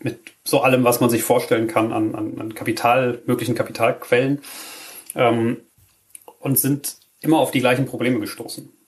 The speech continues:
Ähm, unser Produkt ist noch zu weit von, von, von der Markteinführung entfernt, ähm,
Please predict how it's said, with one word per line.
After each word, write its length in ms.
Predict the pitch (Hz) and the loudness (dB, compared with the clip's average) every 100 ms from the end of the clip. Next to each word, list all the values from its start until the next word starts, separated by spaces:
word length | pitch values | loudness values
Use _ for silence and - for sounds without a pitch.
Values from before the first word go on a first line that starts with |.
| - | -8
Ähm, 480 | 120 110 110 123 - _ _ _ _ _ _ _ - - | -4 -2 -4 -8 -14 _ _ _ _ _ _ _ -16 -2
unser 160 | 123 | 0
Produkt 340 | 120 131 156 147 | 0 0 0 0
ist 140 | 139 | 2
noch 300 | 135 - - | 2 0 -8
zu 260 | - - 131 | -2 0 2
weit 220 | 135 127 | 2 2
von, 360 | - 123 123 | 0 0 -2
von, 440 | - 120 113 107 107 - - - _ _ _ | -4 -4 -4 -6 -8 -14 -20 -20 _ _ _
von 120 | - | -2
der 80 | 110 | 2
Markteinführung 680 | 117 147 143 143 151 143 151 | 2 0 0 0 2 2 0
entfernt, 480 | 135 - 135 165 - _ - - - - - _ - | -2 -2 -2 -4 -12 _ -20 -20 -20 -20 -20 _ -2
ähm, 400 | 117 113 110 117 | 2 4 2 -2